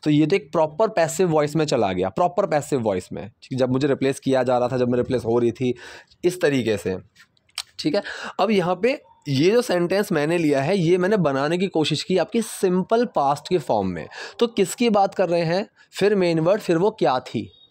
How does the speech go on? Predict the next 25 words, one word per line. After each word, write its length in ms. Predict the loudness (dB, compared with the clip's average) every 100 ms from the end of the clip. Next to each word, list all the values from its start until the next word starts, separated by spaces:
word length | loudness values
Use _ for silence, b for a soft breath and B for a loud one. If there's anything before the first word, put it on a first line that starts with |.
| _ -8
ठीक 180 | -4 -2
है। 140 | -2 B B 0
So 100 | 2
when 260 | 2 2 2
लगाया, 320 | 2 2 2
sad 240 | 0 0
में 120 | 0
कर 140 | 0 0
दिया, 220 | 2 0
मैं, 540 | 0 0 0 -2 -4 -10 _ -2
I, 320 | 0 0 -4 -12 B B B -4
main 280 | 0 2 2
word 240 | 2 2
was, 360 | 2 2 2 -2 -4
अब 120 | -2 0
मैं 240 | 0 2
replace 540 | 0 0 0 2 2
की 100 | 0
form 260 | 0 0 0
में 120 | 0
थी, 220 | 0 0
when 300 | 2 2 2
I 80 | 2
was 280 | 2 2 0
replaced, 540 | 0 0 2 0 -4